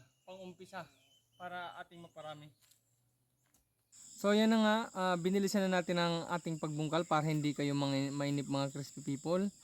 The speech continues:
Yan. So, labing dalawa yan, mga crispy people.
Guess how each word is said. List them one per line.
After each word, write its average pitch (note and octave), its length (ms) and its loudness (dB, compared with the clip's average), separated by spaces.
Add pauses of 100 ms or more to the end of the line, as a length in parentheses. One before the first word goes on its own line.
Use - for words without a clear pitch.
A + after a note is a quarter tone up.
(560)
Yan. F3+ 400 0 (480)
So, D#3+ 240 2
labing E3 320 4
dalawa E3+ 320 6
yan, E3+ 80 0
mga E3+ 240 0
crispy E3 320 -8
people. F3+ 480 0